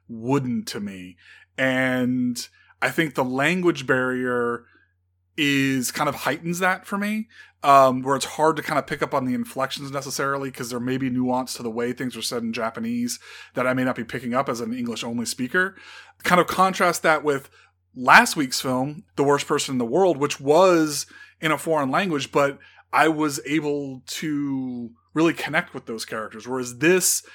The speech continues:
they kind of consciously keep you at arm's length, and it all comes off as very cold to me.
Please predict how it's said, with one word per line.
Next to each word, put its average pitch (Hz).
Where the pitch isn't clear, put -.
they 139
kind 156
of -
consciously 160
keep 143
you 143
at 131
arm's 127
length, 131
and 139
it 131
all 143
comes 143
off 139
as 117
very 120
cold 131
to 123
me. 92